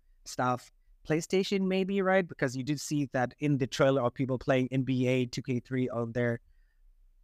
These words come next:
So this is cool. I think this is, like, I remember when the talk was all about it, like, "Yeah, this is gonna do so well. I can't wait for Apple." And then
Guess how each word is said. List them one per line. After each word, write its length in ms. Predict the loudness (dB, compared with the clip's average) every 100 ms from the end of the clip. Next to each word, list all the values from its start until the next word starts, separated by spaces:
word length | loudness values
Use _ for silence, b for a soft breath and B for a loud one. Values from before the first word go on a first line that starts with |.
| _ _ _ _ -6
So 220 | 0 2
this 180 | 2 0
is 240 | -2 -2
cool. 380 | -2 2 2 0 _ _ _ _ _ _ -4
I 80 |
think 220 | 0 0 0
this 220 | -2 -2
is, 580 | -2 0 -2 -8 -16 -20 _
like, 120 | -4 0
I 60 |
remember 300 | 2 2 2
when 160 | 0 -2
the 80 | -4
talk 300 | -4 -4 -4
was 160 | -6
all 180 | -4 -2
about 240 | 0 -2
it, 60 | -2
like, 160 | -6 -4
"Yeah, 260 | -4 -2
this 140 | -4 -6
is 60 |
gonna 200 | -4 -4
do 140 | -2 -4
so 180 | -4 -2
well. 300 | 2 4 2
I 60 |
can't 200 | 0 -2
wait 140 | -2 -4
for 100 | -4
Apple." 380 | -4 -2 0
And 120 | 0
then 140 | -2